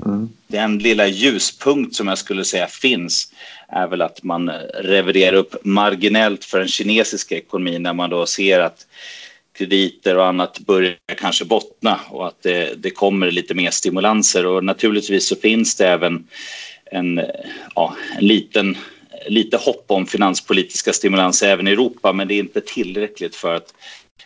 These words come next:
Speaker 2: ekonomiska prognoser ska revideras upp, kan man säga.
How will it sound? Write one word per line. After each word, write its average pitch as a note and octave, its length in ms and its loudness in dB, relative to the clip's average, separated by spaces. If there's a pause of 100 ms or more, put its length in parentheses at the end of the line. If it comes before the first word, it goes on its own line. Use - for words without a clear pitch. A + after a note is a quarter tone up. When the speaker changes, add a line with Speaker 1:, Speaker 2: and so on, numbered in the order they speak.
(140)
Speaker 2:
ekonomiska F#2+ 680 -2
prognoser - 420 -8
ska - 420 -2 (100)
revideras E2 520 0
upp, - 220 0
kan - 100 -14
man - 100 -8
säga. - 160 -6